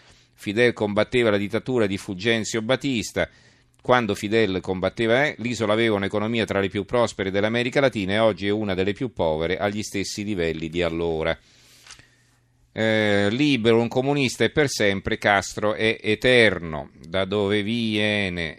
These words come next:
scrive Renato Farina, questo irrefrenabile desiderio di togliersi il cappello, la papalina, addirittura per spremere lacrime davanti a Fidel Castro?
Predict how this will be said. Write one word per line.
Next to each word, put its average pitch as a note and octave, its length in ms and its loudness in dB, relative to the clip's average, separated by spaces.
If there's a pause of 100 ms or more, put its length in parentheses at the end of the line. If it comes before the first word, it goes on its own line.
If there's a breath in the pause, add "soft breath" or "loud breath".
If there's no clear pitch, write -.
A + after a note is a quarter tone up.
scrive G2 380 -4
Renato G2+ 340 0
Farina, G#2 340 0
questo F#2 260 -4
irrefrenabile G2 680 -2
desiderio G#2+ 420 0
di F#2 100 -4
togliersi G2+ 420 -2
il F#2 80 -10
cappello, G#2+ 480 0
la G2 100 2
papalina, G#2 480 0
addirittura F2+ 520 -4
per F#2 120 -4
spremere G2+ 420 -2
lacrime G2 360 2
davanti G2+ 320 -2
a F#2+ 60 -4
Fidel G2+ 280 -2
Castro? C#3 540 -2